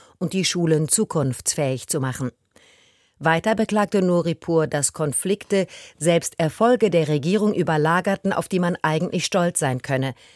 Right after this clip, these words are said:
Er glaube auch nicht, dass sich das noch ändern werde. So gebe es in der Ampel eine befremdliche Lust am Streit.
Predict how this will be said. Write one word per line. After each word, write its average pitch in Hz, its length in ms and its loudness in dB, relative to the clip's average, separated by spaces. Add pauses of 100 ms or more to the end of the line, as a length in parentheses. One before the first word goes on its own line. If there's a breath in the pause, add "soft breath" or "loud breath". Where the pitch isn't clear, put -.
(220 soft breath)
Er 175 120 0
glaube 185 340 2
auch - 160 0
nicht, 156 260 0
dass 143 120 0
sich 139 140 -4
das 135 260 -2
noch 139 240 -2
ändern 147 400 0
werde. 120 320 -6 (520 soft breath)
So 165 120 -2
gebe 185 300 2
es 180 160 2
in 156 160 -2
der 151 160 0
Ampel 156 400 0
eine 139 360 -2
befremdliche 190 840 0
Lust 135 420 0
am 165 140 0
Streit. - 680 -6